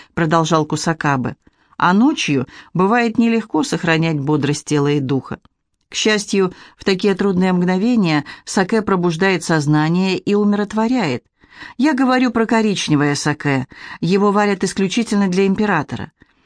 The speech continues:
Мне тоже несколько раз выпадала честь вкушать его. С тех пор, как службу садов и заводей объединили со службой императорского стола, я принадлежу к числу чиновников,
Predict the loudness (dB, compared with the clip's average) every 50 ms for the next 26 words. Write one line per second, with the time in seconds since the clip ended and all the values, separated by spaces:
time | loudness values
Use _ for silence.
0 | _ _ -2 2 2 4 4 4 2 0 2 4 4 4 2 2 0 -2 -2 0
1 | 0 0 0 0 0 -2 0 0 0 0 2 2 2 0 0 0 0 -2 -2 -2
2 | -4 -6 -6 -4 -4 0 0 0 -2 -2 -4 -4 -4 -4 -2 -4 -4 -6 -8 -14
3 | -20 -20 -20 -20 -20 -16 -8 -4 -4 -4 -2 2 2 2 2 2 2 0 -2 0
4 | -2 0 0 2 2 0 0 0 0 0 0 2 2 0 0 0 0 0 2 2
5 | 2 2 2 0 2 2 2 0 0 -2 -10 -18 -8 -2 0 0 2 2 0 0
6 | 0 2 2 2 2 2 2 0 0 0 -2 -2 -2 0 -2 0 0 0 0 0
7 | 0 0 0 0 2 2 0 0 0 -2 -6 -6 -4 -4 -2 -2 -4 -4 -2 -2
8 | -2 0 0 0 -2 -2 -4 -8 -18 -18 -18 -18 -10 -4 -2 -2 -2 0 0 2
9 | 2 2 2 2 0 0 0 -2 -2 -2 -4 -4 -2 -2 0 -2 0 0 0 2
10 | 2 2 2 2 2 2 2 0 -2 -4